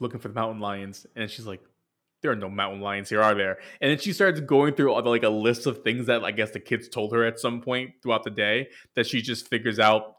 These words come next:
is not the case. And then her waking up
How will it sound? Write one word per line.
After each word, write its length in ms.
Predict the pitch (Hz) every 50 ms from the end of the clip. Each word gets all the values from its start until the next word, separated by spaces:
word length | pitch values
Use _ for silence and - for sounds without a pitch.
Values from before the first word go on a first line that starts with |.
| _ _
is 160 | 110 110 104
not 200 | 117 107 107 -
the 60 | - 107
case. 340 | - 104 107 110 - - - _ _ _ _ _ _ _ _ _
And 80 | 127 120
then 120 | 120 117
her 160 | 120 131 123
waking 420 | 117 120 120 117 117 - 113 107 104
up 400 | 104 107 - - - - _